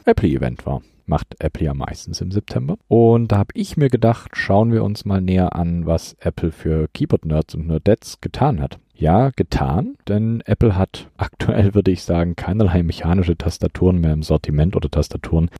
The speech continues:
die es wirklich wert sind, so genannt zu werden. Also quasi ein, ein kleiner Rückblick in die Geschichte der Apple-Tastaturen. Da sind einige Schmuckstücke dabei,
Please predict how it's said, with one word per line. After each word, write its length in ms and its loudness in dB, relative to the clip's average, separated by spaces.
die 40 2
es 120 -2
wirklich 280 0
wert 240 2
sind, 320 -2
so 280 0
genannt 340 0
zu 140 -6
werden. 320 0
Also 160 0
quasi 280 2
ein, 260 -2
ein 180 -6
kleiner 380 4
Rückblick 420 0
in 120 -4
die 100 2
Geschichte 360 0
der 140 2
Apple-Tastaturen. 800 0
Da 140 2
sind 380 -2
einige 280 2
Schmuckstücke 480 -2
dabei, 280 2